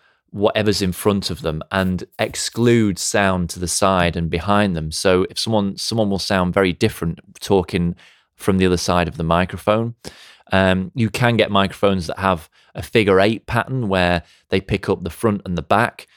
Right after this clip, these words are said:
So, you know, but that would be quite a specialist <laughs> microphone for someone to own, and probably not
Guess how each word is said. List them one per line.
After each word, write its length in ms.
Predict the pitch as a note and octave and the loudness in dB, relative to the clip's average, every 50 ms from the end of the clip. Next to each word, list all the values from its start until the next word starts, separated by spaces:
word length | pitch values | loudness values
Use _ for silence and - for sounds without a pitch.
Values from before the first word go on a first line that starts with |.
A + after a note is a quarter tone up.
| _ _ | _ _
So, 440 | - - - G2 F#2 F2+ F2 F2 - - | -14 -6 -2 0 2 2 2 0 -2 -6
you 100 | - G2+ | -6 -4
know, 160 | F2+ E2+ E2+ | -2 -2 -2
but 100 | E2 A2+ | -2 0
that 140 | A#2+ A#2+ A2 | 2 2 2
would 100 | C3 - | 2 2
be 80 | A#2+ - | 0 -2
quite 220 | - A#2+ G#2+ - | 0 0 0 0
a 40 | - | 0
specialist 500 | - - - G2+ F#2+ - - F#2+ - - | -4 -2 0 0 0 0 -4 -6 -4 -2
<laughs> 0 | |
microphone 560 | G2+ G2 G2 F#2+ G2+ - - D#2+ E2+ G#2+ F#2 | 0 0 0 0 -4 -8 -6 -4 -2 -2 -2
for 80 | F2+ F#2+ | -2 -4
someone 360 | - - G2 F#2 F2 F2+ F2 | -4 -2 0 0 0 0 0
to 140 | - - - - | -4 -6 -2 2
own, 320 | E2+ E2+ F2+ G2 G2+ G2 - - - - - - | 2 4 4 2 0 -4 -8 -16 -20 -20 -14 -8
and 200 | - F#2 - - | -6 -4 -4 -2
probably 240 | - A2 G2 G2 F#2 | 0 2 2 4 2
not 380 | F2+ F2 F2 E2+ D#2+ - - | 2 2 2 2 0 -2 -4